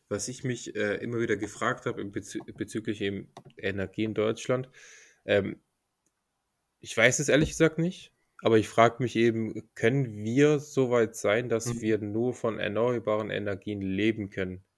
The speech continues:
Speaker 1: die wir selbst in Deutschland produzieren? Weil ich stell mir beispielsweise die Solartechnik, die Solarenergie stelle ich mir ein bisschen schwierig vor, weil wir ja n-, nicht über das ganze Jahr hinweg Sonne haben, sondern eher es sehr dunkel und sehr viel regnet und dann können wir halt dann nicht so viel die Energie rausziehen.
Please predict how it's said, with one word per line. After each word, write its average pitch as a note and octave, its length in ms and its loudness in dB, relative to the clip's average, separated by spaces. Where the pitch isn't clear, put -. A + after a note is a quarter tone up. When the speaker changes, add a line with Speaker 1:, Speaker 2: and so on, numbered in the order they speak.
Speaker 1:
die G2+ 100 -2
wir G2 120 -2
selbst G#2 280 2
in G2+ 80 -8
Deutschland G2 380 -6
produzieren? G2 560 -8
Weil G2+ 120 0
ich G2+ 80 -2
stell A2 180 4
mir A#2+ 140 0
beispielsweise A2+ 600 -2
die G2+ 120 -12
Solartechnik, A2+ 720 -4
die A2+ 80 -12
Solarenergie G#2+ 540 -4
stelle A2 200 0
ich G#2 80 -10
mir G#2+ 60 -4
ein G2+ 60 -10
bisschen F#2+ 220 -14
schwierig A#2+ 640 -4
vor, D#3 400 -4
weil G#2 320 2
wir A2 140 2
ja G#2+ 160 6
n-, G#2 240 -4
nicht A#2+ 360 -10
über G#2+ 140 0
das G2+ 280 -2
ganze G#2+ 340 -2
Jahr G#2 180 2
hinweg G2+ 340 -4
Sonne B2 320 -2
haben, B2+ 200 -6
sondern G#2+ 340 -4
eher G2+ 480 2
es - 260 -4
sehr G#2 120 0
dunkel A2+ 380 -4
und G2+ 200 -8
sehr G2+ 140 0
viel G#2 160 -6
regnet A#2 280 -4
und G2 60 -6
dann G2 220 -6
können G#2+ 160 -4
wir G#2 40 0
halt G2+ 120 -2
dann G2 120 -2
nicht A2 140 -8
so G#2 100 -8
viel G#2 120 -8
die G2 180 -2
Energie G2 400 -4
rausziehen. G#2 560 -6